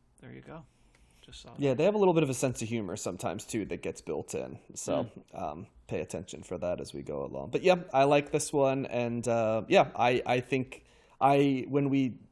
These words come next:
Speaker 2: did this podcast so many years ago, one of the things I thought was going to be, there were a couple things I was like, "Oh, I can't wait to see Matt or Josh respond to these things," right, that I knew they were familiar with. And one, I knew both of you guys weren't super familiar with Sonic Youth. So I was like,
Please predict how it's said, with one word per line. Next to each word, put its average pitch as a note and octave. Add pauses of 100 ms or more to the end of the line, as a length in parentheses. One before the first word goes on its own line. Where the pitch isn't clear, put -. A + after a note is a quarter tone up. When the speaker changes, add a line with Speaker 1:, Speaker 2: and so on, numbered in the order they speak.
Speaker 2:
did D3
this C#3+
podcast B2+
so C3
many A#2+
years A2
ago, G2
one A#2
of A2
the A#2
things A#2
I G2+
thought G#2+
was A2
going G2
to -
be, F2+
there C#3+
were C#3+
a C#3+
couple C#3
things B2
I -
was G#2
like, G2+
"Oh, F2+
I F#2
can't -
wait A2+
to A#2+
see G2+ (340)
Matt A#2
or A#2
Josh G#2+
respond G#2
to -
these E2
things," D#2+
right, E2+
that F#2+
I F2
knew F2+
they F2
were G2
familiar F2+
with. E2+
And A2
one, A2
I A2+
knew A2
both G#2+
of F#2+
you G2
guys F#2
weren't G#2
super A2
familiar F#2+
with F2+
Sonic E2+
Youth. D#2+
So -
I -
was F2+
like, -